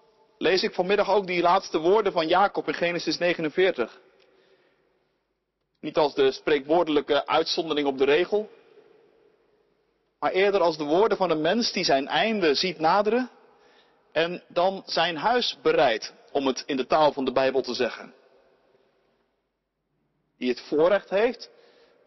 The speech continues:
om daar de kans voor te krijgen, inderdaad, maar die die kans dan ook neemt. Op tijd.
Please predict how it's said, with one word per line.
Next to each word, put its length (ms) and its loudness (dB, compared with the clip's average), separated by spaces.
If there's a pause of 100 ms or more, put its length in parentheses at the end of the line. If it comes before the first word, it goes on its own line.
(120)
om 120 -16
daar 140 2
de 120 -12
kans 320 -2
voor 140 -4
te 100 -6
krijgen, 420 0
inderdaad, 500 -2 (1300)
maar 200 -4
die 140 -4
die 140 -6
kans 320 -2
dan 160 -2
ook 140 2
neemt. 380 -4 (1120)
Op 160 -18
tijd. 340 -4